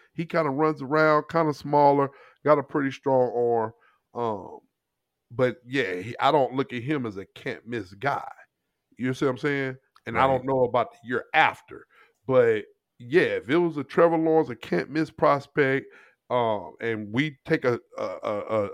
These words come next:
Speaker 1: a step back, then yeah, I don't wanna be under that contract.
Speaker 2: Okay.
Speaker 1: So that's what I'm saying. These next two years, we just gonna have to watch it with a magnifying glass to see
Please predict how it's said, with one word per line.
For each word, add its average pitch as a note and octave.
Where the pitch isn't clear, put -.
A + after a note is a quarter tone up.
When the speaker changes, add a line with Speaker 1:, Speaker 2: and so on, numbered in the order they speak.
Speaker 1:
a G2
step C#3
back, D#3+
then A#2+
yeah, A#2+
I -
don't B2
wanna A#2+
be A2
under A2+
that G#2
contract. F#2
Speaker 2:
Okay. D#3
Speaker 1:
So C#3+
that's D3+
what D#3+
I'm D#3
saying. G3
These D#3+
next E3+
two F3+
years, G3+
we C#3+
just C#3+
gonna D#3+
have D#3
to C#3
watch D3
it E3
with C3+
a C3+
magnifying D#3
glass D3
to D3
see -